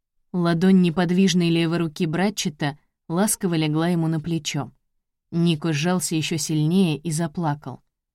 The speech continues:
Но самым странным было то, что Братчет спрыгнул с лошади, снял малыша, посадил его на плечи и, придерживая здоровой рукой, понёс прямо в хлев. Кивнув по пути троим Макгрегорам,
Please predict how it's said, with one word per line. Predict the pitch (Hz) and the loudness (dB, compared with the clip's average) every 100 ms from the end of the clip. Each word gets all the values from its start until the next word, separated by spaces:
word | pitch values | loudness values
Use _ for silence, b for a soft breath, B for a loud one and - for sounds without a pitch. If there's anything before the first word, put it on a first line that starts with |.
| _ _ _ _ _ _ _ _ | _ _ _ _ _ _ _ _
Но | 160 165 | -2 -2
самым | 156 254 233 196 | 0 2 4 4
странным | - 196 196 170 160 | 2 2 2 2 2
было | 170 165 156 | 0 0 -2
то, | 151 220 226 _ _ _ | -2 -4 -4 _ _ _
что | - - 170 | -14 -6 -4
Братчет | 160 196 202 180 147 | 0 -2 0 -6 -6
спрыгнул | - 185 170 165 | -4 -2 0 -2
с | 151 190 | -2 -2
лошади, | 202 214 202 180 | -2 0 -2 -2
снял | - 180 175 | 0 0 0
малыша, | 160 151 147 - 185 220 _ _ _ _ | 0 0 -2 -2 -4 -6 _ _ _ _
посадил | 180 175 165 220 214 | -4 0 2 2 2
его | 170 165 | 2 2
на | 156 | 0
плечи | 147 185 226 - | 0 -2 -2 -2
и, | - 165 | -4 -4
придерживая | 151 170 185 202 165 156 151 | -4 0 2 0 0 -2 -2
здоровой | 151 160 170 151 | -2 -2 -2 0
рукой, | 151 143 175 208 226 _ _ _ _ | 0 -2 0 -2 -4 _ _ _ _
понёс | - 151 160 220 - | -2 0 2 0 -4
прямо | 160 151 160 | -2 0 0
в | 151 | -4
хлев. | - 156 123 - _ _ _ _ _ _ _ _ _ _ | -6 -4 -4 -8 _ _ _ _ _ _ _ _ _ _
Кивнув | 175 156 170 156 | -2 0 0 0
по | 175 | -4
пути | 147 170 151 160 | -4 -4 -2 -4
троим | 156 156 156 | 0 0 2
Макгрегорам, | 151 151 160 202 190 151 139 | 2 0 0 0 0 -2 -4